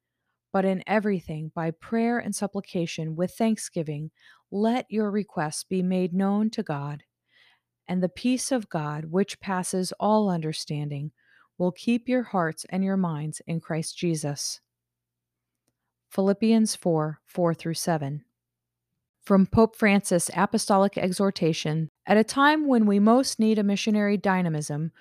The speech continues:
which will bring salt and light to the world, many lay people fear that they may be asked to undertake some apostolic work,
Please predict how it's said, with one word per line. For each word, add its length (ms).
which 200
will 100
bring 260
salt 500
and 160
light 300
to 100
the 80
world, 400
many 280
lay 200
people 400
fear 380
that 200
they 260
may 160
be 200
asked 360
to 160
undertake 420
some 220
apostolic 680
work, 280